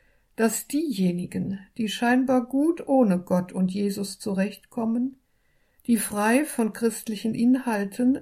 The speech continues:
nach einem Weihnachten für alle verlangen, die sogar säkulare Weihnachtskarten schreiben und säkulare Weihnachtslieder singen, bewusst oder unbewusst auf der Suche nach einem Leben sind,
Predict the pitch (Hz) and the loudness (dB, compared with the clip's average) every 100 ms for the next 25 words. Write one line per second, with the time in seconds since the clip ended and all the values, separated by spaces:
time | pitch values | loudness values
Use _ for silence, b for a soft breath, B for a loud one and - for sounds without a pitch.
0 | - 202 190 - 208 208 196 196 202 214 | -4 -4 -4 -4 -2 -2 0 0 0 -2
1 | 214 - 170 202 190 247 220 160 - 185 | -6 -6 -4 -2 0 2 2 -2 -4 -4
2 | 180 185 190 226 254 _ _ _ _ _ | -2 -2 -2 -4 -8 _ _ _ _ _
3 | _ _ - 240 233 240 247 226 220 262 | _ _ 0 4 6 6 6 6 4 4
4 | - 269 226 214 208 196 214 254 285 - | 4 0 2 0 0 0 2 2 2 -4
5 | - - 196 190 - 196 - 202 196 196 | -10 -6 -6 -6 -10 -10 -6 -2 0 0
6 | 190 262 b b b b b 214 196 247 | -2 -2 b b b b b 0 4 2
7 | 247 247 220 202 208 208 226 277 185 185 | 2 0 2 0 0 2 4 2 0 -4
8 | - 202 196 202 185 202 202 226 262 - | -6 -4 0 0 0 -2 0 0 -2 -6
9 | _ _ _ _ _ _ - 233 285 339 | _ _ _ _ _ _ 0 4 4 0
10 | - - - - - 247 240 262 285 247 | -4 -16 -20 -10 -2 2 4 6 4 4
11 | 185 170 175 - - 208 202 - 233 233 | 2 0 -4 -10 -6 -2 -2 2 2 2
12 | 285 285 277 226 208 214 208 208 202 220 | 0 2 2 2 0 -2 0 0 0 0
13 | 202 233 226 240 254 254 | 0 0 2 2 2 0